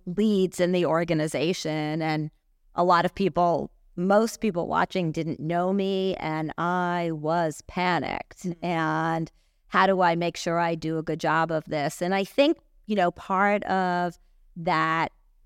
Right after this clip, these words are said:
Speaker 1: overcoming of that fear is just taking it on, right? Because you're not the only one of us who was fearful or had some trepidation about, one, doing this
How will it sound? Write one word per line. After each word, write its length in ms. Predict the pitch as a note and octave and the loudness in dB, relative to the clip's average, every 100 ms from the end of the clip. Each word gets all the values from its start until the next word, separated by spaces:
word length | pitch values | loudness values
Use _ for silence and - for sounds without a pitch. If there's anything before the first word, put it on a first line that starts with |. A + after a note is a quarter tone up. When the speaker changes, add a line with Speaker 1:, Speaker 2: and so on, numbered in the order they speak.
| _ - _ - - | _ -20 _ -20 0
Speaker 1:
overcoming 680 | A3+ G3+ G3 - F#3+ G#3+ G#3+ | 2 4 0 0 0 2 2
of 120 | F#3+ | 0
that 200 | E3+ E3 | 0 -2
fear 300 | - F3 G3 | -2 0 2
is 160 | A3+ - | 0 0
just 240 | E3+ - _ _ _ | -4 -4 _ _ _
taking 360 | - F3 F#3 D3+ | -2 0 0 -4
it 100 | C#3 | -2
on, 440 | C#3 E3 D3 A#2 - _ _ | -2 -2 -2 -8 -16 _ _
right? 260 | - D3 - | -6 -4 -6
Because 680 | F3 F3+ F3 E3+ E3+ E3+ E3 - _ _ _ | -4 -2 0 0 0 -2 -4 -12 _ _ _
you're 180 | - A3+ | 0 2
not 400 | G#3 F3+ G3 A3 - | 4 4 4 2 0
the 180 | F3+ | 0
only 300 | F3 E3 E3 | 2 0 -2
one 240 | D#3+ D#3 D#3 | -2 -2 0
of 140 | D#3 | 0
us 380 | D#3+ D3+ E3 - | 0 0 -2 -6
who 480 | F3 E3+ E3 D#3+ - - _ _ | -2 -2 -2 -4 -8 -14 _ _
was 360 | G3 F#3+ F3 - | 4 6 6 0
fearful 1000 | - F3+ E3+ - F3+ F3 E3 E3 E3 - - | -2 2 2 0 0 2 2 2 0 -4 -6
or 600 | F3 F3 E3+ E3+ E3 E3 D3+ - _ _ | -4 0 2 0 0 -2 -6 -18 _ _
had 240 | F#3 E3+ | 2 2
some 220 | - E3+ | 2 -2
trepidation 920 | D#3+ F3 - E3+ D#3 D#3+ - D#3+ E3 | 2 0 0 0 0 0 -2 -2 -2
about, 460 | E3 D3+ D#3+ D#3+ D3+ - _ _ _ - _ | -2 0 2 0 -2 -8 _ _ _ -20 _
one, 380 | F3+ F#3+ F3 F3+ | 2 2 4 0
doing 420 | E3+ F3 F#3+ G3 G3 | 0 2 2 0 2
this 520 | G#3 B3 - - | 4 4 2 -14